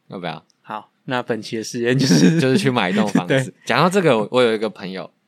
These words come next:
Speaker 1: 他叫做阿如，他是一个老师。
Speaker 2: 呵。
Speaker 1: 然后有一次他失恋，之后他就很难过。大家失恋不是有时候都会乱买东西？
Speaker 2: 呵。
Speaker 1: 然后他就去买了一栋房子。<laughs> 我说：“你当做包包在买啊。”
Speaker 2: 你要一栋还是一间？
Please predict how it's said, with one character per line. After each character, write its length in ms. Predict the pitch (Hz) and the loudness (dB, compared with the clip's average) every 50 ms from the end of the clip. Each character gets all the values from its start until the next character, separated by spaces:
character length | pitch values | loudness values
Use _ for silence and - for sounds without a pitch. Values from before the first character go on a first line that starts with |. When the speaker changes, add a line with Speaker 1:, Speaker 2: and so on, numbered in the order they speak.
| _ | _
Speaker 1:
他 140 | _ - 110 | _ -14 -10
叫 140 | 101 110 104 | -8 -6 -6
做 120 | - 117 | -6 -6
阿 140 | - 107 101 | -6 -6 -6
如， 200 | 95 90 92 85 - - _ _ | -8 -8 -12 -16 -18 -20 _ _
他 100 | - - | -4 -4
是 140 | - - 147 | -2 -2 -2
一 40 | 120 | -2
个 100 | 113 110 | -2 -2
老 180 | 101 - - - | -2 -4 -6 -10
师。 300 | - - - 80 80 - | -12 -12 -12 -12 -16 -20
Speaker 2:
呵。 280 | _ - - 104 113 123 _ _ _ _ _ | _ -12 -10 -10 -10 -12 _ _ _ _ _
Speaker 1:
然 100 | - 110 | -6 -4
后 100 | 113 120 | -4 -2
有 120 | 113 104 98 | -2 -4 -4
一 40 | |
次 120 | 92 110 107 | -6 -8 -6
他 140 | 104 113 110 | -4 -4 -6
失 340 | - - - - 104 101 | -6 -8 -12 -12 -12 -10
恋， 240 | 95 110 98 92 82 _ _ _ _ _ _ - | -8 -6 -6 -6 -8 _ _ _ _ _ _ -10
之 100 | - 139 | -8 -6
后 80 | 139 | -6
他 140 | 135 139 131 | -4 -4 -4
就 240 | 120 131 131 127 120 | -4 -2 -4 -4 -4
很 200 | - - - 87 | -6 -8 -14 -14
难 200 | 87 82 82 92 | -14 -14 -16 -16
过。 200 | 92 - 98 82 | -14 -12 -10 -6
大 100 | 87 127 | -4 -2
家 160 | 135 135 135 | 0 0 0
失 240 | 131 - - - - | -2 -4 -8 -10 -6
恋 180 | 123 127 113 101 | -6 -4 -4 -6
不 100 | 95 104 | -8 -12
是 140 | 98 107 107 | -10 -8 -8
有 120 | 95 87 | -8 -8
时 80 | - - | -8 -10
候 60 | 95 | -10
都 60 | 98 | -8
会 100 | 104 98 | -8 -6
乱 140 | 98 104 95 | -4 -4 -6
买 160 | 87 82 71 | -6 -8 -16
东 200 | 78 - 87 87 | -18 -18 -18 -18
西？ 160 | 85 - - 80 | -18 -18 -16 -12
Speaker 2:
呵。 220 | 120 113 104 - - _ _ _ _ | -10 -10 -10 -12 -14 _ _ _ _
Speaker 1:
然 140 | - 107 104 | -8 -6 -4
后 80 | 107 110 | -4 -4
他 40 | |
就 160 | 107 - 113 107 | -6 -6 -8 -10
去 140 | - - | -8 -8
买 240 | 110 104 92 85 82 | -8 -8 -8 -8 -10
了 60 | 76 | -10
一 80 | 76 82 | -12 -12
栋 160 | - 95 85 | -12 -12 -12
房 200 | - - - - | -14 -16 -18 -6
子。 480 | - 160 - - - 165 - - 165 147 165 135 139 - | -2 -2 0 2 2 0 0 0 -2 0 0 -2 -2 -2
<laughs> 560 | - 139 - 180 214 240 233 226 - - 170 | -6 -6 -4 -4 -4 -4 -4 -6 -4 -2 0
我 80 | 123 127 | 0 2
说 140 | 131 151 151 | 2 2 4
：“你 60 | 160 | 4
当 200 | 180 170 156 170 | 4 4 4 2
做 140 | 160 156 147 | 2 0 0
包 220 | 135 - 143 135 123 | 2 2 2 2 4
包 180 | 147 127 131 | 4 2 2
在 160 | 123 156 139 | 4 2 0
买 260 | 123 123 104 85 62 - | 0 0 -2 -4 -6 -8
啊。” 80 | - - - - - | -14 -16 -16 -10 -4
Speaker 2:
你 80 | 139 139 | 0 2
要 200 | 143 170 190 202 - - _ _ | 2 2 2 0 -2 -8 _ _
一 100 | 170 143 | -6 -6
栋 300 | - _ - 220 151 127 | -4 _ 2 2 2 4
还 120 | - 127 | 2 -2
是 120 | 123 170 - | -2 -2 -4
一 100 | 175 156 | -4 -6
间？ 380 | - - - 160 135 123 131 | -4 -2 2 2 2 2 0